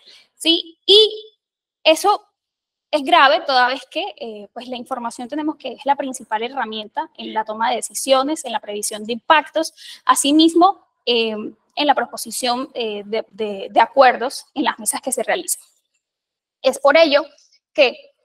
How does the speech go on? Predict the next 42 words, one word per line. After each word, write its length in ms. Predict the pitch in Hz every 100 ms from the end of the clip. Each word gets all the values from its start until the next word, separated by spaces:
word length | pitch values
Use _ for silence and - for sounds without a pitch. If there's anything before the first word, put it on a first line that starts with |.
| _ -
aumentar 520 | 285 277 254 - 311
el 100 | 381
acceso 340 | 294 - 269
a 40 | 330
información, 680 | 330 269 233 - 277 226 -
además 380 | 233 233 233
que 100 | -
sea 120 | 285 277
información 640 | 233 240 226 - 262 226
confiable, 720 | 233 233 - 262 233 233 302 -
completa 440 | 240 220 233 233
y 80 | 285
oportuna, 520 | 285 233 - 269 370 -
podría 260 | 269 269
resultar 480 | 294 320 240 233 240
en 140 | 202 196 _
mejores 340 | 262 262 339
procesos 460 | 330 277 262 262 311
consultivos, 840 | - 330 330 392 - 339 269 - _ _ _ _
discusiones 540 | 302 - 254 254 294
públicas 540 | - 349 359 339 226 233
mejor 340 | 240 - 277
informadas, 680 | 269 - 247 254 269 320 427 - _ _
generación 500 | 302 285 262 285 269
de 80 | 285
estándares 500 | - 285 277 285 302
para 160 | 269
la 80 | 247
distribución 540 | 226 - 240 240 240 254
de 60 |
beneficios, 520 | 285 240 - 262 -
que 140 | - 262
más 180 | 233 254
adelante 360 | 269 220 220
se 100 | 254
va 80 | 247
a 40 |
profundizar 560 | 214 262 269 226 - 226
con 140 | 269
mi 80 | 269
compañero 460 | 262 220 208 220 254
Reinaldo, 520 | 285 233 233 240 370